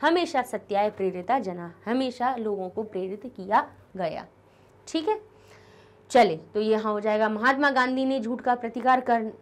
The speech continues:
ना करने वाले, यानी झूठ का प्र-, विरोध नहीं करने वाले, डर से सच को छिपाने वाले दोनों की ही निंदा की है। जो लोग केवल अपने लाभ के लिए झूठ की रक्षा करते हैं, उनका जीवन तो बहुत बेकार है। इस प्रकार गांधी ने सदैव सत्य के लिए प्रेरित किया,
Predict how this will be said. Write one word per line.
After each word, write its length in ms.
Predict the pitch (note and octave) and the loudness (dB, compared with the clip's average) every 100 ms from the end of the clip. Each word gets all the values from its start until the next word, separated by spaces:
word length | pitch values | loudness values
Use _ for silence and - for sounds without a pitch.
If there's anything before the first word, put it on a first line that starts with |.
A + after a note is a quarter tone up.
| G#3 | 0
ना 220 | B3+ D4+ | 4 6
करने 340 | D4+ A#3+ G#3+ | 6 4 4
वाले, 260 | F#3 D3+ F3 | 2 0 -2
यानी 460 | F3+ - - G#3+ G3+ | -12 -20 -12 -8 -6
झूठ 220 | G#3 B3+ | -6 -4
का 120 | D4 | -4
प्र-, 280 | C#4+ B3+ B3 | -2 -2 -2
विरोध 360 | G#3+ A#3 A3+ A3+ | -4 -4 -2 -2
नहीं 180 | A3 G3 | -4 -4
करने 260 | F#3+ F#3+ | -8 -8
वाले, 240 | F#3 G3+ A#3+ - - - G#3 | -10 -12 -14 -18 -20 -16 0
डर 220 | A3+ D4 | 4 4
से 160 | D#4 D4+ | 4 -2
सच 280 | - C#4+ | 0 -4
को 120 | - D4 | -2 -6
छिपाने 420 | C4 A3+ G#3+ G#3+ | -6 -6 -6 -4
वाले 240 | G#3+ A3+ | -4 -6
दोनों 320 | G3+ A3+ D4+ | -4 -2 -2
की 120 | F4+ E4 | 0 0
ही 160 | C#4+ | 0
निंदा 320 | A#3+ G3 F#3 | -4 -4 -6
की 140 | F3+ F3+ | -8 -10
है। 260 | E3+ F3+ | -14 -14
जो 160 | F3 C#4 | -4 0
लोग 200 | D4+ D4+ | 0 -2
केवल 240 | C#4+ C#4 | -4 0
अपने 260 | C#4+ C#4 C4+ | 0 -2 -6
लाभ 400 | F#3 F3+ A#3+ C4 | 0 2 2 2
के 120 | D#4 | -4
लिए 180 | C#4 C#4+ | -4 -6
झूठ 260 | F#3 F3 - | -8 -16 -14
की 120 | B3 | -8
रक्षा 260 | C4 - | -8 -6
करते 300 | - C4 C4+ | -4 -6 -4
हैं, 140 | D4 C#4 | -6 -4
उनका 280 | A3 G3+ A3 | -8 -8 -8
जीवन 300 | G#3 G#3+ A3+ | -8 -8 -6
तो 120 | B3 | -6
बहुत 160 | F#3+ | -6
बेकार 380 | G#3 F3+ F#3 G3+ | -6 -8 -4 -6
है। 180 | G3 F#3 - - - - | -6 -18 -20 -20 -20 -10
इस 120 | G3 | -8
प्रकार 300 | G#3 G#3+ G#3+ | -4 0 0
गांधी 360 | G3+ G3+ G#3+ A3+ | 0 -4 -2 -4
ने 140 | A3+ | -4
सदैव 400 | G#3+ G#3 A#3 E4 | -4 -2 4 2
सत्य 300 | - G3+ G#3 | 2 -8 -8
के 100 | G3 | -10
लिए 220 | F#3 G#3 | -8 -8
प्रेरित 480 | B3+ F#3 E3+ G#3+ E4+ A4 A4 - - - | -8 -6 -2 -2 0 0 -2 -16 -18 -8
किया, 220 | G3 | -6